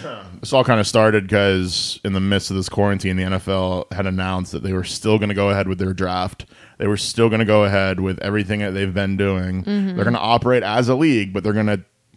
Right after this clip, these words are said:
Speaker 1: pivot into the fact that they have to do most things virtually now.
Speaker 2: Yeah.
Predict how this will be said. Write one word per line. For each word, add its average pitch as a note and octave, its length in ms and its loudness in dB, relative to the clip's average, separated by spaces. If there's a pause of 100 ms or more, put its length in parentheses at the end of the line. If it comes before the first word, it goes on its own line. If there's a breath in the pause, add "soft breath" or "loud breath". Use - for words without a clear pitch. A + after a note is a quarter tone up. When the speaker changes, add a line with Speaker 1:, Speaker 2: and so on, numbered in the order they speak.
(500)
Speaker 1:
pivot A#2 380 4
into G#2 220 0
the F#2+ 100 -2
fact G2 260 0
that G2+ 60 -4
they G2 120 -4
have F#2+ 100 -4
to F#2+ 80 -8
do G2 120 0
most G2 240 0
things G2 220 -2
virtually F2+ 440 -4
now. D2+ 340 -8
Speaker 2:
Yeah. F3 480 0